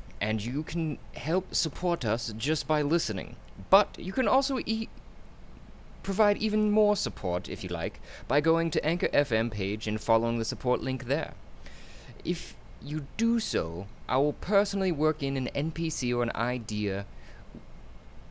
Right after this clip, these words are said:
whatever you'd like to hear played out. If you want, you can get a hold of us through one of our many options, including voice messages on Anchor F M, or D M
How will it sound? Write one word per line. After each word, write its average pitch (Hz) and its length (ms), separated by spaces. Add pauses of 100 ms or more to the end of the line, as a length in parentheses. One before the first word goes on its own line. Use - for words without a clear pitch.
whatever 214 300
you'd 170 220
like 131 320 (260)
to 123 100
hear 120 500 (140)
played 123 280
out. 87 300 (420)
If 113 200
you 113 160
want, 127 460 (100)
you 104 160
can 101 200
get - 120
a 107 60
hold 160 260
of 185 140
us 202 180
through 123 260 (120)
one 110 300
of 143 120
our 98 120
many 120 300
options, 147 460
including 147 500 (260)
voice 143 360
messages 185 400
on 196 180
Anchor 196 520 (220)
F 156 220
M, 165 280 (760)
or 180 360 (140)
D 156 200
M 196 340